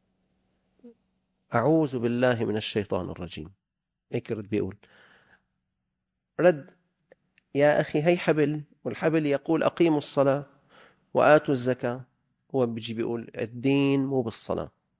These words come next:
الدين أخلاق، الدين معاملة." أعوذ بالله من الشيطان الرجيم. رد الحبل بيقول له: "طيب، أنا حبنقذك من الشيطان الرجيم،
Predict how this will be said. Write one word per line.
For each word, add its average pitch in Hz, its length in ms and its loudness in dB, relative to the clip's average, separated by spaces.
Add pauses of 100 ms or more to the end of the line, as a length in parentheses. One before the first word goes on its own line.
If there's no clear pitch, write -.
(1120)
الدين 135 500 0
أخلاق، 117 800 -4 (480)
الدين 131 380 0
معاملة." 98 580 -2 (640)
أعوذ 131 460 2
بالله 117 380 2
من 110 120 0
الشيطان 120 520 -2
الرجيم. 87 320 -8 (760)
رد 147 200 0
الحبل 151 280 -2
بيقول 139 200 -4
له: 131 60 0
"طيب، 143 260 -2 (300)
أنا 165 180 2
حبنقذك 151 680 2
من 120 120 -2
الشيطان 135 420 -2
الرجيم، 139 480 0